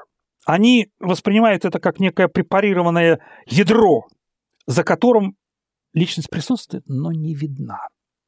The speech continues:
Она присутствует в отсутствии, как говорят в феноменологии. И вот здесь возникает, здесь возникает главная проблема, что антропный принцип,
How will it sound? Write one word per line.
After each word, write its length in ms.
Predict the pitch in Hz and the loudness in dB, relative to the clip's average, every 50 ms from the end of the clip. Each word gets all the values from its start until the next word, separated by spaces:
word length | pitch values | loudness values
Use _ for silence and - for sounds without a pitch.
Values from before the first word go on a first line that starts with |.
| _ _ _ _ _ _ _ _ _ _ _ _ - - - _ | _ _ _ _ _ _ _ _ _ _ _ _ -20 -20 -20 _
Она 200 | - - 139 160 | -6 -4 -2 -2
присутствует 480 | 160 175 143 - 202 - - 185 165 - | -2 -4 -6 -6 -6 -6 -6 -8 -6 -4
в 80 | 160 | -4
отсутствии, 520 | 175 165 - - 220 180 - - - 117 110 | -6 -6 -6 -6 -8 -8 -8 -8 -10 -12 -10
как 180 | - - 107 | -8 -10 -6
говорят 340 | 104 117 113 117 107 101 - | -4 -4 -4 -4 -4 -6 -8
в 40 | - | -10
феноменологии. 600 | - 117 117 117 110 117 113 107 101 - _ _ _ _ _ _ _ _ _ _ _ _ _ _ _ _ | -10 -8 -8 -8 -8 -8 -8 -10 -12 -14 _ _ _ _ _ _ _ _ _ _ _ _ _ _ _ _
И 120 | - 156 160 | 0 0 2
вот 400 | 156 220 311 330 330 - - - _ _ _ _ _ _ _ _ _ _ _ _ _ _ _ _ _ _ | 2 2 2 2 0 -4 -14 -20 _ _ _ _ _ _ _ _ _ _ _ _ _ _ _ _ _ _
здесь 440 | - 117 - - 131 220 269 247 - | -16 -14 -8 -2 0 2 2 2 0
возникает, 720 | 220 180 156 165 160 - - 185 196 220 208 - - - _ _ _ _ _ _ _ _ _ _ _ _ - | -2 -2 -2 -4 -4 -2 0 0 2 0 0 -2 -8 -20 _ _ _ _ _ _ _ _ _ _ _ _ -6
здесь 240 | 113 147 160 - | -4 -4 -4 -2
возникает 480 | 170 165 147 151 131 - 160 151 156 147 | -4 -4 -4 -4 -4 -2 -2 -2 -2 0
главная 300 | 123 131 143 131 131 135 | -2 -2 -2 -2 -2 -4
проблема, 420 | - - 160 156 160 160 127 107 | -4 -4 -4 -4 -4 -4 -6 -6
что 220 | 104 - - 123 - - | -8 -10 -12 -12 -10 -8
антропный 460 | 120 113 - - 196 190 _ 135 113 | -8 -6 -6 -6 -6 -8 _ -12 -10
принцип, 480 | - - 208 254 247 - - - - | -6 -4 -2 -2 -2 -4 -8 -12 -16